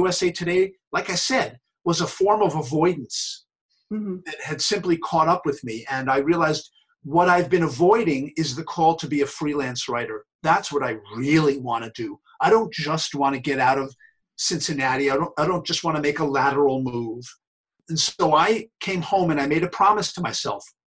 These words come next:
Speaker 1: I'm gonna take one year of Thursday nights, and I'm going to become a student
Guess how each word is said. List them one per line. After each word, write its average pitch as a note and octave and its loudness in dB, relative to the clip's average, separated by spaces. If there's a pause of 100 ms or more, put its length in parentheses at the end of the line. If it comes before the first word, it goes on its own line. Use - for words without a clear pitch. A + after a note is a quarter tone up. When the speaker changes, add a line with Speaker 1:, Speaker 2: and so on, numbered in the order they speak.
(200)
Speaker 1:
I'm D3 0
gonna D#3 2
take C#3+ 2
one D#3 4
year E3 2 (500)
of B2+ 4 (360)
Thursday F#3 6
nights, C#3 -2 (480)
and C#3 4
I'm D3+ 2
going E3+ 2
to E3 -2
become D#3 0
a C#3 -2 (100)
student A3 0